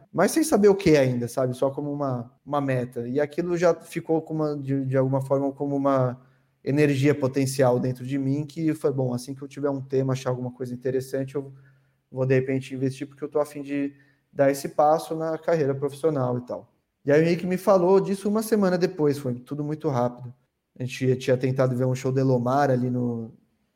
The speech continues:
no Centro Cultural do, acho que do Banco do Brasil, ali na Praça da Sé, não, não deu certo. Na volta no ônibus, a gente foi conversando sobre isso, a gente tava indo pra casa do Lu-, do Lucas Nobile, que é outro parceiro do filme,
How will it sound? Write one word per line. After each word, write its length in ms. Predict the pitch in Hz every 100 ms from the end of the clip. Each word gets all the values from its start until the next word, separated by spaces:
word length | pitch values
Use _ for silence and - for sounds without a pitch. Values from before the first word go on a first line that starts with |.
| - -
no 80 | -
Centro 280 | 123 120 123
Cultural 420 | 127 123 123 117
do, 240 | 117 117 117
acho 160 | 107
que 80 | -
do 80 | 120
Banco 220 | 120 120
do 60 | 127
Brasil, 460 | 123 120 113 139
ali 160 | 127 120
na 120 | 117
Praça 260 | - 113 120
da 120 | 120
Sé, 320 | - 131 147
não, 200 | 139 131
não 260 | 120 123 123
deu 140 | 123
certo. 460 | 120 139 151 151 - _ _ _ -
Na 140 | 156
volta 360 | 135 143 151 160
no 140 | 147
ônibus, 680 | 139 147 165 170 170 - - _ _ -
a 40 |
gente 120 | 131
foi 180 | - 143
conversando 680 | 139 139 135 135 131 135 135 - - _
sobre 320 | _ 143 135 135
isso, 220 | 165 143
a 20 |
gente 120 | 131
tava 180 | 139 131
indo 120 | 147
pra 140 | 156 143
casa 260 | 139 135
do 60 | 135
Lu-, 220 | 135 139
do 180 | 135 135
Lucas 360 | 135 135 135
Nobile, 440 | 123 131 143 139 123
que 120 | 127
é 60 | 123
outro 280 | 123 123
parceiro 400 | 120 120 - 123
do 100 | 127
filme, 400 | 131 139 156 170